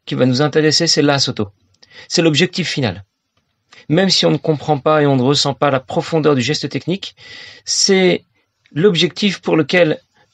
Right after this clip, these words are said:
euh, toute, euh, toute Torah et mitzvot nous ont été donnés. Et c'est ce que nous allons devoir expliquer. C'est la première question dont, à laquelle nous sommes beaucoup a-, a-, arrêtés la dernière fois. Quel est l'intérêt de la pratique concrète des mitzvot ? J'aurais pu penser que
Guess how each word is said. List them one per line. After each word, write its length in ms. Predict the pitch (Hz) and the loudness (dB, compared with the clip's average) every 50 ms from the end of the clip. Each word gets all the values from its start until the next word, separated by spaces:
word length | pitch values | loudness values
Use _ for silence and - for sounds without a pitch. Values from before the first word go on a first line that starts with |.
| - - | -8 -2
euh, 100 | - 127 120 - _ | -2 -2 -2 -2 _
toute, 240 | - 202 185 - - | -6 -6 -4 0 2
euh, 200 | 160 147 139 131 131 _ _ _ _ _ | 2 2 2 0 -2 _ _ _ _ _
toute 180 | - - 196 - | -8 -6 -4 -2
Torah 200 | - 185 175 170 | 0 0 2 2
et 60 | 156 | 2
mitzvot 380 | 156 175 180 165 - 170 165 156 - | 2 0 -2 -2 0 0 0 2 2
nous 220 | 156 151 135 139 | 0 0 2 2
ont 60 | 143 | 2
été 160 | 139 - 135 | 2 2 2
donnés. 200 | 120 113 107 101 98 _ _ _ _ _ _ _ _ _ _ _ _ _ _ _ _ - | 2 2 0 -2 -6 _ _ _ _ _ _ _ _ _ _ _ _ _ _ _ _ -2
Et 40 | |
c'est 140 | 120 - 143 | 0 0 0
ce 80 | 131 - | 0 2
que 60 | 131 | 2
nous 160 | 127 123 117 | 2 2 2
allons 100 | 120 117 120 | 0 0 2
devoir 220 | 117 120 123 127 | 2 2 0 0
expliquer. 500 | 120 113 - - - 104 120 143 180 202 | 0 -2 -4 -6 -4 -2 0 0 0 0
C'est 280 | 196 - - 120 107 101 | -2 -2 -2 -2 -2 -2
la 160 | 95 95 92 | -4 -6 -6
première 320 | - - 147 143 139 123 | -4 -2 0 0 0 -2
question 340 | - 113 - - - 156 165 | -4 -6 -6 -2 -2 -2 -2
dont, 200 | 151 127 127 - _ _ - - - _ _ - | -2 -4 -10 -16 _ _ -20 -20 -20 _ _ -10
à 60 | - | -8
laquelle 220 | 117 - 123 117 | -6 -2 0 0
nous 160 | 113 110 107 | 0 0 0
sommes 200 | 104 - - 113 | -2 -2 -4 -4
beaucoup 480 | 104 107 120 - - 127 120 117 107 101 98 _ _ - - - _ - - - - - - - - _ _ _ _ - | -4 -4 -6 -4 -2 -2 0 0 -2 -4 -8 _ _ -20 -20 -20 _ -20 -20 -20 -20 -20 -20 -20 -20 _ _ _ _ -4
a-, 180 | - 135 139 123 - - | -2 0 0 0 -2 -4
a-, 240 | 120 117 120 - 135 | -4 -4 -2 0 0
arrêtés 220 | 131 127 117 - | 2 2 2 2
la 120 | 131 120 113 | 0 0 2
dernière 260 | 123 120 113 110 107 | 2 0 0 0 0
fois. 180 | - - 170 | 0 -2 0
Quel 180 | - - 165 139 | 0 2 2 2
est 40 | 135 | 4
l'intérêt 680 | 117 117 131 165 - - 151 127 110 113 131 160 196 - _ _ _ _ _ | 4 4 4 2 0 0 -2 0 0 0 0 -2 -4 -8 _ _ _ _ _
de 80 | - 214 | -4 -2
la 120 | - 107 | -2 -2
pratique 320 | 104 - - 110 - - - | -2 -4 -6 -6 -6 -8 -6
concrète 320 | - 117 110 - - 123 | -4 -4 -4 -4 -4 -2
des 80 | 120 123 | 0 0
mitzvot ? 300 | 123 131 - - 190 190 | -2 -2 -2 -4 -4 -4
J'aurais 200 | - - 101 98 | -4 -8 -8 -10
pu 120 | 98 - 98 | -10 -10 -8
penser 360 | - 110 98 - - 147 143 | -6 -4 -2 0 0 -2 -2
que 300 | - - 107 98 95 | -4 -4 -4 -4 -6